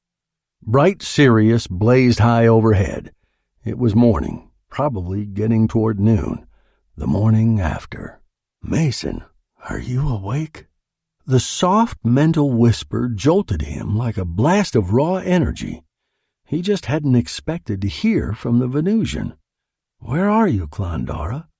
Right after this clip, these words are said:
What's going on?" "I'm still in the dungeon," the Venusian said. "They'll be interrogating me again this afternoon."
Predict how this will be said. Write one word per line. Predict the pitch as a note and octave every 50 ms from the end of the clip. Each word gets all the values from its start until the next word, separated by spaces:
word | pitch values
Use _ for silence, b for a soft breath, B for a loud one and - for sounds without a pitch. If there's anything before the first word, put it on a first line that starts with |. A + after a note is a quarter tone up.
| _ _ _ _ _ _
What's | - D3+ G3 G#3+ -
going | - F3 F3+ F#3+ F#3 F3+
on?" | F3+ F#3 G3 F#3+ C3+ F#2 F2 - - _ _ - _ _
"I'm | - - - - - - - -
still | - - - A#2+ C#3 D3+
in | D3 C3 A#2
the | A2+
dungeon," | G2 G2+ B2+ C3 B2+ G2+ - D#2+ D2+ - - - _ _ _ _ _ _ _
the | - -
Venusian | A1+ A#1 B1 B1 A#1+ A1+ A1+ - - A#1 A#1+
said. | A1+ - - G1+ G1+ G1+ - - - - _ _ _ _ _ _ _ _ _ -
"They'll | G#2+ G#2+ A2 A#2 G#2
be | G#2 A2 A2+ G#2+
interrogating | G2+ G2 F#2+ - - - C3 B2+ A2+ G2+ F#2 F2+ F#2 F#2 F#2 F2+ G2+ G2 F#2+
me | G2+ G#2 G2+
again | F#2 F2 F2 G2+ A#2 A#2 A2 G2+
this | G2+ G2 - -
afternoon." | A2+ A#2 G#2+ - - F#2+ G2+ G#2 A2 G2+ C#2+ - - -